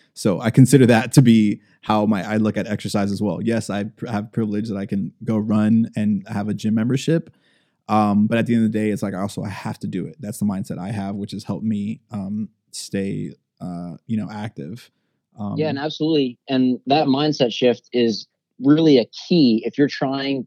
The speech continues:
Speaker 2: whether it's fitness or nutrition or any change that someone's looking to do in creating a new habit, that's a essential mindset to have is, yes, you should do it. Yes, you want to do it. But until you make that, "I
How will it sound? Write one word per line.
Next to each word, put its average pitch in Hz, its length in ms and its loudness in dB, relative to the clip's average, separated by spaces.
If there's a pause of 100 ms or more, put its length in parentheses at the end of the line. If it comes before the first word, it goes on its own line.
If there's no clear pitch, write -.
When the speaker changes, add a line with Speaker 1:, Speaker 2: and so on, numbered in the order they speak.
Speaker 2:
whether 143 240 6
it's - 340 -2
fitness 160 480 0
or 127 80 0
nutrition 143 600 2
or 117 240 0
any 160 200 2
change 127 760 -2 (200)
that 120 120 0
someone's 143 320 0
looking 131 320 2
to 107 40 4
do 120 220 4
in 120 100 4
creating 123 380 4
a 113 40 4
new 117 140 6
habit, 117 440 2 (340)
that's 139 240 0
a 120 260 4 (140)
essential 135 840 0
mindset 123 580 0
to 104 80 -10
have 104 400 -6 (340)
is, 117 260 0
yes, 156 300 4
you 135 100 4
should 151 380 4
do 135 180 8
it. 123 180 4 (220)
Yes, 147 320 2
you 131 140 4
want 139 320 0
to - 100 -8
do 110 240 4
it. 107 160 -2 (240)
But 131 120 6
until 131 360 2
you 147 160 4
make 131 300 6
that, 131 360 2
"I 107 200 -4